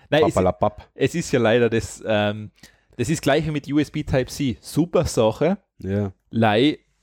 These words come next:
Speaker 1: wenn's dann anfängt, wenn meine Maus das nicht hat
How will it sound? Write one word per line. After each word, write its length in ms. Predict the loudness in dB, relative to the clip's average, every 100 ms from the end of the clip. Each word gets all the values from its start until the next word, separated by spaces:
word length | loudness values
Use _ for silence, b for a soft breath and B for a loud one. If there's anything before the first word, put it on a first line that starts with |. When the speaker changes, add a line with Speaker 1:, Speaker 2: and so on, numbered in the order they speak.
| _ _ _
Speaker 1:
wenn's 240 | -4 -4 -4
dann 160 | -6 -4
anfängt, 640 | -4 -4 -2 -2 -2 -4 -4
wenn 140 | -2
meine 220 | 0 0
Maus 400 | 0 2 0 -2
das 180 | -8 -6
nicht 320 | -2 -4 -2
hat 380 | 0 0 -2 -20